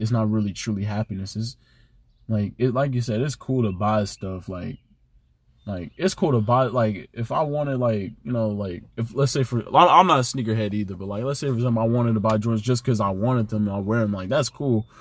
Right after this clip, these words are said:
But if I, if I'm literally, like, just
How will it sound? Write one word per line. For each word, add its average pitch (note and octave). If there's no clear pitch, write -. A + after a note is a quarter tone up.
But A2
if -
I, E3+
if A2+
I'm D3
literally, C3+
like, G#2
just F#2+